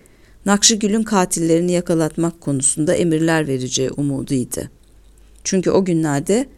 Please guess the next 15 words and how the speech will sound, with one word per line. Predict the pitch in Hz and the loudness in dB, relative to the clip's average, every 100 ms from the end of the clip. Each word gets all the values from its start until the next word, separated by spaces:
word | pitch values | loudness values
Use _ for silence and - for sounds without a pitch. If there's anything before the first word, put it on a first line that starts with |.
| - | -6
paşanın | 185 - 180 185 | 2 2 2 0
çetrefil | 190 175 - 170 190 185 | 0 -2 0 -2 -2 -2
ve | 175 | -2
karanlık | 165 156 151 156 147 | 0 0 0 -2 -2
işleri | 147 151 147 143 | -2 0 -2 -2
çözme | 156 156 165 | -2 0 -2
konusundaki | - 139 135 - 135 131 135 214 254 - - - - - - - - | -2 -2 0 0 0 -4 -2 -2 -2 -4 -20 -20 -20 -20 -20 -10 0
şöhreti | - 180 190 143 - 208 | 4 4 4 2 2 2
şehirde | - 185 175 185 | 4 2 4 2
bir | 185 | 2
efsaneye | - 175 - 175 170 170 165 | 2 4 4 4 4 4 2
dönmüş, | 147 139 147 208 - 233 | 0 -2 -2 0 -2 0
her | 233 | 0
yerde | 196 151 151 151 | 2 0 0 -2
anlatılıyordu. | 160 139 139 147 135 - - - - | 0 -2 -2 -4 -2 -2 -4 -4 -10